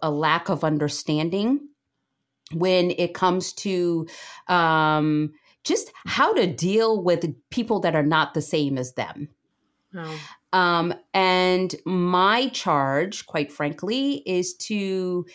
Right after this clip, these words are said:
Speaker 1: help really open people's eyes of, you know, doctors, for instance.
Speaker 2: Yeah.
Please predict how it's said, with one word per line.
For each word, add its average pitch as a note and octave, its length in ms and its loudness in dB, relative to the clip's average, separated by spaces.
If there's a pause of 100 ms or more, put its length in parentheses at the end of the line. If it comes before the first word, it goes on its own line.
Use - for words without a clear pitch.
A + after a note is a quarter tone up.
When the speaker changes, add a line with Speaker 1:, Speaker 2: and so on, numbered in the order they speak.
(140)
Speaker 1:
help - 420 -2 (180)
really G3+ 540 0
open G#3+ 340 2
people's F#3+ 540 -4
eyes F3 640 0 (100)
of, D#3+ 640 0 (440)
you A3 120 2
know, G#3+ 460 2
doctors, F3 580 2
for D3+ 220 -2
instance. D3 640 -2 (140)
Speaker 2:
Yeah. E3 240 -10